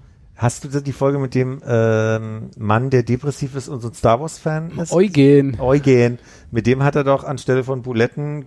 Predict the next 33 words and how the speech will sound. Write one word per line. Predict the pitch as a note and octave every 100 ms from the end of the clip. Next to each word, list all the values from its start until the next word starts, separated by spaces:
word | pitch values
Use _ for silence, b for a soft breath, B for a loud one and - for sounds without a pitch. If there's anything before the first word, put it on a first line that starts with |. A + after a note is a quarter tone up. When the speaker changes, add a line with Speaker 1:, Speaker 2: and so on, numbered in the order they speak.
| _ - -
Speaker 1:
ich |
glaube, | A#2 A#2
Grünkernbuletten | A2 A#2+ E3 C#3+ G2+ F#2+ G2+ F#2 F#2 G2
gemacht | - - -
zum | G#2+
Beispiel. | A2 - - -
Also, | A#2 A2 -
Speaker 2:
Ja. | G#2+ F#2 -
Speaker 1:
er, | - A#2+
er | D3
hat | B2+
immer | F3 E3 C#3
versucht | B2+ A2+ -
zu, | - D3+ B B - - -
zu | - G#2
zeigen, | A#2+ A#2+
dass | A2 -
vegan | A2 G2+ G#2+
auch | A2 G#2
eine, | A2
eine | A#2+ A2
Option | G#2+ - G2+ F#2
ist, | - -
so. | - - - _
Ja. | - G2+ - _ _ _ - -
Naja. | A3 C#4 F3 - - - - _ B B B B B B -
Speaker 2:
Vielleicht | A2 A#2+
arbeiten | C#3 C#3+ D#3+ D3+
wir | C#3+
das | C#3
Ganze | C3+ C3+
nochmal | B2+ A#2+
auf, | - - -